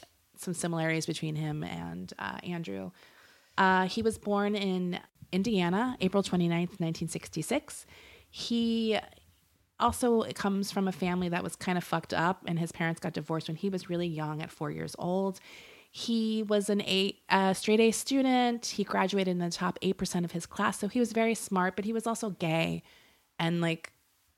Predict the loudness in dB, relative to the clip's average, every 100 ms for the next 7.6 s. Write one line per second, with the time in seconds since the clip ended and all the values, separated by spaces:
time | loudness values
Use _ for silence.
0 | _ 4 6 6 2 0 2 2 2 0
1 | -2 0 0 -2 -4 -10 -6 -4 -2 -2
2 | -2 -2 -2 -2 -6 -8 0 2 4 2
3 | 2 0 0 0 2 0 -2 0 2 4
4 | 2 2 0 -4 -4 -4 -2 0 0 0
5 | 0 0 -2 -2 -2 -2 -2 -2 -2 -2
6 | -2 0 0 2 0 -2 -4 -6 -6 -6
7 | -6 -6 -4 -4 -2 -4